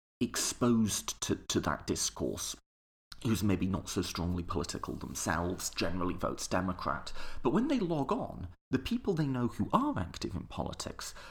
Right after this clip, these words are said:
are all saying both that Hillary is awful, but also that she's guaranteed to win anyway. And I think that just created an environment where, at the margin,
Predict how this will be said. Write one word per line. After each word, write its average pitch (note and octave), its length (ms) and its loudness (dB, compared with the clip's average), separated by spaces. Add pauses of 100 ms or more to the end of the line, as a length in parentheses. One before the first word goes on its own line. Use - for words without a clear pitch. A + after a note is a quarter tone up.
(120)
are C3 80 2
all B3+ 180 4
saying C#3+ 500 0
both G3+ 360 4
that - 120 -8
Hillary A#2+ 380 2
is F2+ 160 2
awful, - 540 4 (240)
but - 120 8
also D3+ 300 8
that C3 140 6
she's A2+ 160 0
guaranteed G#2 640 0
to G2 100 0
win F2+ 220 2
anyway. F3 540 0 (440)
And D#3+ 80 2
I D#3+ 40 2
think A#3+ 200 0
that C4+ 120 -2
just - 180 -6
created D3+ 580 0
an B2+ 140 0
environment G#2 840 -2
where, F#2 300 0
at B2+ 160 -4 (100)
the G#2 120 -2
margin, G#2 920 0